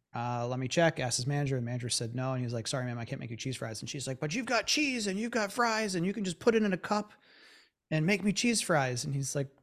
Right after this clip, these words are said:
"We're, that's not, like," I don't think in that sense it's wrong for Five Guys to say no, because that's not what they're, they're like, you're paying, uh,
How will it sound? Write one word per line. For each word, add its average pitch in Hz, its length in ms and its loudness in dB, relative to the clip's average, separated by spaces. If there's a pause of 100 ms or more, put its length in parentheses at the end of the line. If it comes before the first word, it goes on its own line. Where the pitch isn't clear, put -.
"We're, 165 380 4
that's - 260 -4
not, 160 180 -2
like," 151 280 2 (520)
I 170 60 8
don't 202 200 6
think 196 200 6
in 170 120 6
that 175 180 6
sense 156 500 4
it's 143 180 0
wrong 151 400 2
for 139 140 -2
Five 156 320 2
Guys 120 340 -2
to - 120 -4
say 120 340 0
no, 143 400 0 (1120)
because 170 260 2
that's 185 200 2
not 202 160 4
what 185 180 -2
they're, 175 160 4
they're 175 200 6
like, 170 280 4 (300)
you're 170 180 2
paying, 202 480 2 (420)
uh, 151 180 -6